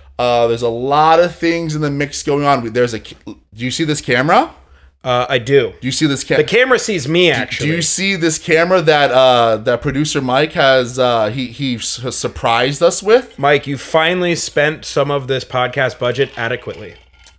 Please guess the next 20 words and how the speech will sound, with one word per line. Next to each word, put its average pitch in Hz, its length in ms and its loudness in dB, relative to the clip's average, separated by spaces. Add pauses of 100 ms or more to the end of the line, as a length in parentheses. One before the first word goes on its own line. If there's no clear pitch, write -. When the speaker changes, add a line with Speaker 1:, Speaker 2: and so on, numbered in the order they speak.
(120)
Speaker 1:
Um, 123 600 4
he, 127 520 -2
uh, 113 80 0
uh, 113 840 4
Jordan, 151 720 2
um, 117 480 0
is 104 160 -8
being 110 360 -8
nice 117 380 -2
right 147 180 0
now 160 280 4
by 127 220 2
saying, 120 800 -4 (320)
uh, 92 540 -2
he 113 140 -8
spent 117 300 -4
the 113 80 -6
podcast 135 680 -2
budget 147 340 -2
because, 107 640 -6